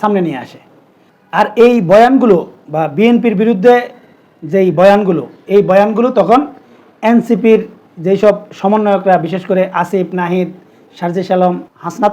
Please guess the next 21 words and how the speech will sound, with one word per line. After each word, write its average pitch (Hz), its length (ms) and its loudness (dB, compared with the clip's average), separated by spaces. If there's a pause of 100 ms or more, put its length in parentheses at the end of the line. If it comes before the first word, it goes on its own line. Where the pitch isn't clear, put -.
আবদুল্লাদেরকে 190 560 0
দিয়েই 254 220 2 (1300)
এই 190 160 -6
বয়ানটা 185 380 0
তৈরি 156 200 -4
করেছে। 123 240 -18 (720)
এবং 247 200 2 (880)
এই 190 120 -6 (160)
এনসিপি 220 340 0 (120)
এবং 185 120 2 (220)
বিএনপি 214 360 0
নেতারা 226 240 2 (300)
মুখোমুখি 220 420 0
হয়ে 151 180 -4
গিয়েছে, 123 260 -16 (340)
মানে 196 160 -2 (1200)
এই 214 160 2 (400)
এনসিপি 233 360 0
নেতারা 247 260 4 (300)
এবং 196 140 2 (180)
বিএনপি 226 380 2